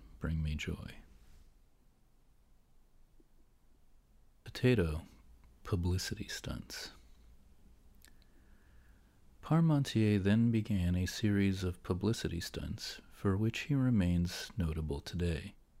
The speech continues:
Hosting dinners at which potato dishes featured prominently, and guests included Benjamin Franklin and Antoine Lavoisier. He gave bouquets of potato blossoms to the king and queen,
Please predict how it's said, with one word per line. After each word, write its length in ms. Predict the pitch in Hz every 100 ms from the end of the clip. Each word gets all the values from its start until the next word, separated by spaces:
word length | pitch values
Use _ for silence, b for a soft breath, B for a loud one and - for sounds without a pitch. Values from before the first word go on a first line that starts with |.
| - - - - - - - - - - _ - - - -
Hosting 400 | 95 - - 82
dinners 520 | 92 98 90 107 -
at 160 | 87
which 260 | 92 85 -
potato 480 | - 98 107 95 87
dishes 540 | 85 85 - 104 123 - -
featured 420 | 78 - - -
prominently, 800 | - 98 98 82 76 - 87 123 - - b b b b b -
and 280 | 104 107 -
guests 400 | 139 127 - -
included 640 | 80 - 78 71 71 76 - -
Benjamin 440 | 92 90 85 82
Franklin 540 | - 101 98 - 117 113 b b b b b b
and 240 | 131 131 -
Antoine 560 | 98 90 - 80 78
Lavoisier. 800 | 82 78 71 - - 87 82 76 - - _ _ _ _ _ _ _ _ _ _ _ _
He 180 | - 101
gave 400 | 98 85 85 -
bouquets 680 | 87 78 - 95 76 82 -
of 160 | 82 -
potato 420 | - - 90 87
blossoms 720 | 95 80 73 - 101 117 -
to 120 | -
the 120 | 76
king 280 | - 98 87
and 120 | 76 78
queen, 440 | - 110 87 95